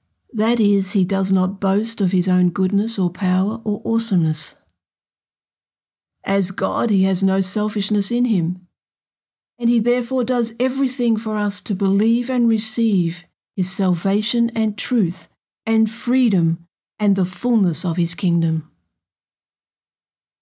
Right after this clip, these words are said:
One of the most descriptive passages of Scripture that reveals the humbleness of God is Philippians chapter two, verses five to eleven.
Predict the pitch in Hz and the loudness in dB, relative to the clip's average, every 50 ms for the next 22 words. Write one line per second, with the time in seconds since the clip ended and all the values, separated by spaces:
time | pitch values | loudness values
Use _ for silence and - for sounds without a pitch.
0 | _ _ _ _ _ _ _ _ _ _ _ _ _ _ _ _ _ _ _ _ | _ _ _ _ _ _ _ _ _ _ _ _ _ _ _ _ _ _ _ _
1 | _ _ _ 247 254 277 311 330 349 339 - 285 277 254 247 254 254 254 247 - | _ _ _ -4 -2 0 0 0 -2 -2 0 2 2 4 4 4 2 0 0 -2
2 | - - 214 190 - - - - 269 269 277 - 294 277 262 - - - 233 240 | -2 -2 0 0 0 -4 -4 -4 -4 -4 -2 -2 -2 -2 -2 -4 -6 -4 -2 -2
3 | 247 254 254 233 226 240 233 233 226 226 - - 214 196 185 - 190 175 175 180 | 0 -2 -2 -2 -2 -2 -2 0 -2 -4 -2 -2 -4 -4 -2 -2 -2 0 0 0
4 | 185 185 208 190 185 180 226 233 240 254 254 247 247 - - 190 180 - 214 220 | 0 0 0 0 2 2 2 0 0 0 0 -2 -4 -2 -2 -2 -2 0 -2 0
5 | 226 226 226 214 214 214 - 214 196 202 - 190 165 160 160 165 - - - _ | 0 0 0 0 0 0 -2 -2 -4 -2 -2 -2 0 0 0 -2 -4 -6 -16 _
6 | _ _ _ _ _ _ _ _ _ _ _ _ _ - 233 214 - - 233 233 | _ _ _ _ _ _ _ _ _ _ _ _ _ -2 -2 -2 0 0 0 2
7 | 233 233 254 254 269 254 247 247 247 240 233 233 - - - 269 262 262 - - | 2 2 2 2 2 2 2 4 2 2 2 0 -2 -2 -2 -2 -2 -4 -4 -4
8 | 262 233 - - - 226 196 180 165 160 160 160 - _ _ _ _ _ _ _ | -4 -4 -4 -2 0 2 2 2 2 0 -2 -6 -10 _ _ _ _ _ _ _
9 | _ _ _ _ _ - 190 180 180 - 180 170 - - - 202 196 190 196 196 | _ _ _ _ _ 0 0 0 0 0 -2 -2 -4 -2 -2 0 0 2 2 2
10 | 196 196 196 196 - - _ _ _ _ _ _ _ _ _ _ _ _ - 233 | 2 0 -2 -4 -8 -16 _ _ _ _ _ _ _ _ _ _ _ _ -2 0
11 | 220 208 202 190 175 165 156 170 151 147 151 147 | 0 2 2 2 2 2 0 0 0 0 -2 -4